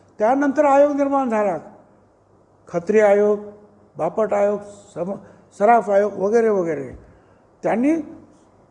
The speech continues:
मगाशी सांगितल्याप्रमाणे नकार दिला, एका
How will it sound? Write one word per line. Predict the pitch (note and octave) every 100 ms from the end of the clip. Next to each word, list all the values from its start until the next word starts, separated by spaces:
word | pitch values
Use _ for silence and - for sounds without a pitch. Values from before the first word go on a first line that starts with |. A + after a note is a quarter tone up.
| _ -
मगाशी | D#3 A3 A3+
सांगितल्याप्रमाणे | G#3 F#3 G3 G3 F#3+ G#3+ A3 E3 -
नकार | C#3+ E3 E3 G3+ F#3+ C#3+
दिला, | C#3 A#2+ G#2 G2+ _ _ _ _ _ _ -
एका | F#3 F#3+ B3